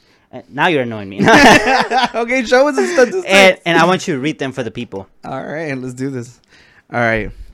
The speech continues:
Speaker 2: The first Batman film was in nineteen sixty. Damn, that long ago.
Speaker 1: That long ago.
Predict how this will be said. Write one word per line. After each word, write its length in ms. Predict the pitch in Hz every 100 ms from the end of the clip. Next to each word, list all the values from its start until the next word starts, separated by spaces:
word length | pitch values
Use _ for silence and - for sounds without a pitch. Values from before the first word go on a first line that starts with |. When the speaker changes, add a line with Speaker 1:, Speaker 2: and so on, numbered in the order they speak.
| _ _ _ _ - -
Speaker 2:
The 140 | - 151
first 380 | 190 190 165
Batman 400 | 139 160 147 143
film 380 | 135 143 139 135
was 180 | 123 120
in 160 | 117 120
nineteen 400 | 135 131 - 135
sixty. 600 | - 135 127 - 113 131
Damn, 360 | - - - 143
that 180 | 135 123
long 260 | 139 139
ago. 300 | 117 117 135
Speaker 1:
That 140 | 165 92
long 200 | 113 110
ago. 180 | 92